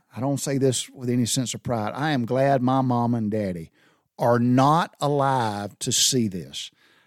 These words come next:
I'm glad my grandparents are not alive to see this. And I'm sad that my children, and I have one grandchild, but my children and my granddaughter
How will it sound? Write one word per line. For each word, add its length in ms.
I'm 120
glad 240
my 180
grandparents 760
are 60
not 180
alive 340
to 60
see 220
this. 360
And 160
I'm 160
sad 680
that 100
my 220
children, 760
and 140
I 80
have 160
one 220
grandchild, 680
but 140
my 140
children 420
and 140
my 140
granddaughter 720